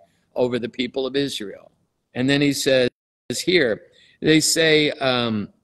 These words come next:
our bones are dried up, and our hope is gone. We are cut off. Therefore, prophesy and say to them, 'This is what the sovereign Lord says. O my people, I'm going to open up, uh, open your graves and bring you up from them.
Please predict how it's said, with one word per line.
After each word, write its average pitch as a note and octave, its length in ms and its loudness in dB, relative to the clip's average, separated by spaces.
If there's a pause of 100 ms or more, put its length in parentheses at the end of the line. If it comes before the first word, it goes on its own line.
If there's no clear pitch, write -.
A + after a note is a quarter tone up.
(340)
our D#3 80 4
bones F#3 400 2
are E3 40 0
dried D3+ 340 4
up, B2 220 0
and C3 100 -2
our B2+ 80 -2
hope G3 280 -2
is D3+ 140 -2
gone. D3 480 -4
We D3+ 140 0
are F3 80 -2
cut D#3 260 -4
off. D#3+ 320 -4 (420)
Therefore, C3 920 2
prophesy G3+ 680 -4
and B2 280 -2
say F#3 260 0
to G3+ 140 0
them, G2+ 360 -8 (220)
'This G#3+ 380 0
is F#3+ 120 -4
what E3 200 2
the D#3 100 -2
sovereign B2+ 460 -2
Lord B2 240 0
says. D3+ 580 -2 (320)
O F#3+ 220 4
my G3 220 2
people, A#2 680 -2 (220)
I'm C#3 180 0
going E3+ 320 0
to - 200 -4
open F3+ 500 -2
up, C3 280 -2 (360)
uh, B2 200 -6
open F3+ 360 2
your D#3+ 100 2
graves C3 480 2
and A#2 160 -2
bring D3 300 2
you F#3 200 0
up B2 220 2
from G#2+ 200 -4
them. F#2 280 -12